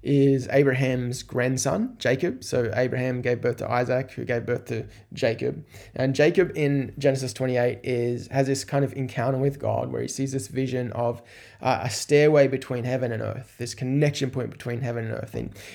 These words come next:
he, he feels like God tells him that he's gonna make him a great nation, a numerous nation. He's gonna send out descendants east and west and north and south. And Jacob is just so grateful.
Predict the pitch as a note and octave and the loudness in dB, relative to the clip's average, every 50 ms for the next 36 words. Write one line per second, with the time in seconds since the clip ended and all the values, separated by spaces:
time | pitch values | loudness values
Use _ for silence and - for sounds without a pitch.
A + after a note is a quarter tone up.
0 | B2+ G#2 - C#3+ D3 C#3+ - - C#3+ C#3 C#3 C#3 C3+ C3 - - - - - - | -10 2 4 6 6 6 6 4 6 6 6 6 6 4 -2 -6 -12 -16 -18 -12
1 | - - D3+ C#3+ C3 C3 B2 B2 C3 C3 B2 A#2 - - - D#3 C#3 C3 C3+ C#3 | -2 0 0 4 4 2 2 4 4 2 2 2 0 -6 -2 2 4 4 4 2
2 | B2+ - - C#3 B2 B2 B2 A#2+ A#2+ A#2+ - - - A#2 A#2+ A2+ G#2+ G2+ C3 C3 | 0 -2 -4 -4 -4 -2 -4 -4 -6 -6 -6 -2 -2 0 0 0 -2 -2 -4 -4
3 | B2+ B2 - A#2+ A#2+ A#2+ A#2+ B2 B2+ B2 - B2 A#2+ A#2+ A#2+ - C3 B2+ G#2+ G2+ | -4 -4 -4 -4 -4 -2 -2 -2 -2 -2 -2 -4 -4 -4 -2 2 2 2 2 2
4 | A#2+ A#2+ A#2 A2+ - - A#2+ A#2+ A#2+ A#2 A2+ - A#2 C3+ B2+ B2 C3 C#3 C#3+ C3+ | 0 0 -2 -2 -4 -4 -4 -4 -4 -4 -6 -6 -6 -6 -4 0 2 2 4 4
5 | C3+ C3 - B2+ A#2+ B2 A2+ - A2+ A#2 A2+ - - A#2+ A#2+ - - - C3 C3+ | 2 0 -2 -4 -4 -4 -4 -4 -6 -8 -8 -8 -10 -10 -10 -8 -6 -4 -2 0
6 | C#3 B2+ - - - - - B2+ B2 B2 A#2 - - - - - - - - - | 0 -2 -2 -4 -8 -8 -8 -6 -6 -6 -8 -10 -12 -18 -20 -20 -20 -20 -20 -20
7 | - _ _ E3+ D#3+ D#3+ C#3+ C#3+ - - B2 B2 B2 B2+ C#3 C3 B2 - - - | -20 _ _ 4 4 4 4 0 -4 -6 -6 -4 0 2 2 2 2 0 -4 -6
8 | A#2+ A#2+ B2 C3 C3 C3 A#2+ - A2 A2 G#2+ - B2 A#2+ A#2+ - - - - - | -4 -2 -2 -2 -2 -2 -2 -4 -6 -6 -4 -2 -2 -2 -2 -4 -6 -10 -18 -20
9 | _ _ _ - - - - - _ _ - C3 C3 C3 B2+ B2 B2+ B2 B2 B2 | _ _ _ -20 -20 -20 -20 -20 _ _ -2 0 2 2 2 0 -2 -2 -4 -4
10 | A#2 - - - _ _ _ _ - C#3 C3 D3 D#3 D#3+ - E3+ C#3+ C#3+ C#3 C#3+ | -6 -8 -10 -16 _ _ _ _ -10 2 4 6 6 6 6 2 2 2 0 0
11 | C3+ - - B2+ B2 B2 - C#3 C#3+ A2+ - - D3 C#3+ C#3+ F#3 G3+ - - | -2 0 0 0 0 4 6 6 6 6 4 0 0 0 0 -2 -6 -10 -18